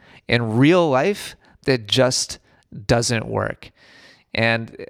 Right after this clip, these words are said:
it's a shame because John S. is the person who left that comment, is holding himself back from learning a more effective way of either,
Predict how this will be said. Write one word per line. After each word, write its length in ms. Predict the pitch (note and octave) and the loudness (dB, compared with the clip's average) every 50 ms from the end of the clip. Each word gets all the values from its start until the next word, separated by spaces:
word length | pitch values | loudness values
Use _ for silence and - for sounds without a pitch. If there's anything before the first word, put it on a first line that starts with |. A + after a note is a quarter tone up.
| - - | -16 -12
it's 280 | - - C3+ - - | -6 -4 0 2 2
a 60 | C#3 | 2
shame 340 | C3+ - F3+ F#3+ F#3 D3 B2 | 2 2 2 2 2 0 0
because 320 | B2+ B2 - C3+ B2+ B2+ A#2+ | 0 0 2 2 0 0 2
John 320 | - C#3 C3 C#3 C#3 C3+ | 2 2 4 2 2 0
S. 580 | G#2+ G2 D3+ C#3+ B2 - - - - - - - _ - | -2 0 0 0 0 0 -2 -2 -2 -4 -6 -8 _ 0
is 520 | - C3 B2+ B2 A2 G2+ - - - - - | 0 2 2 0 0 -2 -4 -4 -6 -12 -10
the 340 | D3+ - B2+ A#2 C3 B2 A#2 | -6 -4 -2 0 0 -2 -2
person 380 | - - D3 D3 C#3 - D3 | 0 2 2 2 2 2 0
who 160 | C3+ C3 B2+ | 0 2 2
left 220 | C3 C#3 F3 - - | 2 2 0 0 0
that 180 | C#3 B2 - | 0 0 -2
comment, 460 | - - - G3+ F#3+ D3 A2+ G#2+ - - _ _ _ _ _ _ _ _ _ _ _ _ _ _ _ _ - - | -2 0 0 0 2 0 -2 -4 -6 -10 _ _ _ _ _ _ _ _ _ _ _ _ _ _ _ _ -8 -2
is 460 | - C3+ C3+ C3 C3 B2 A#2 - - - - | 0 2 2 2 2 0 -2 -4 -4 -6 -8
holding 380 | - - C#3 E3 F3+ F3 E3+ D#3 | -2 2 2 4 4 2 2 0
himself 600 | D3+ D#3 D3+ C#3+ - - F3 G3+ A3+ - - - | 0 0 0 0 0 2 2 2 0 -2 -2 -2
back 420 | C3 A2+ G#2+ G#2 G#2 A#2+ - - - - - - - - - - - - | -2 -2 -2 -2 -6 -8 -12 -18 -20 -20 -20 -20 -20 -20 -20 -20 -20 -8
from 440 | - - D3 C#3+ C3+ C3+ C#3 C3+ - _ _ _ _ _ _ _ _ _ - | 0 2 4 4 4 2 0 -4 -6 _ _ _ _ _ _ _ _ _ -4
learning 760 | C3 A#2+ C3 C#3+ D#3 F3 F#3 F3 D3+ B2 A2+ A2 G#2+ A2+ A2 - _ _ _ _ _ _ _ _ _ _ _ - | 0 4 4 4 4 4 2 0 -2 -2 -4 -6 -8 -10 -12 -16 _ _ _ _ _ _ _ _ _ _ _ -2
a 60 | C3+ | 0
more 260 | B2+ B2+ C3 C3+ C3+ | 2 4 4 4 2
effective 960 | - A2+ A#2+ - - - D#3 D#3 - - - D#3+ D#3 D3+ D3 D3 D3 C#3+ - - _ _ - - - _ _ _ _ _ - | 0 -4 -8 -6 -2 0 0 0 0 0 2 2 2 2 2 0 -2 -4 -8 -12 _ _ -20 -20 -20 _ _ _ _ _ -8
way 480 | C3 C3 C3 C3+ C#3 C#3 C3+ C#3 C#3 | -2 2 4 4 4 4 4 2 2
of 240 | - A#2 B2+ B2 A#2+ | 2 0 0 0 0
either, 340 | B2+ - C#3+ C#3 C#3 C3+ | -2 -2 0 2 2 0